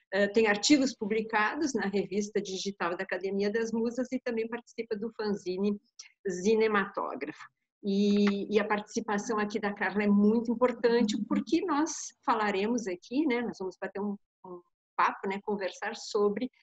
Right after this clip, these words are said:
uma grande artista do cinema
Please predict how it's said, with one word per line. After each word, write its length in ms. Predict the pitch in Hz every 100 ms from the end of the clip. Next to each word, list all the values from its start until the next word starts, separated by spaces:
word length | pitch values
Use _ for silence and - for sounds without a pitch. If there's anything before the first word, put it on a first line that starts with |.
| - -
uma 220 | 220 226 214
grande 500 | 160 220 247 294 269
artista 880 | 202 - - 233 254 - - 208 208 _ - 196 170
do 100 | 208
cinema 480 | - 220 196 190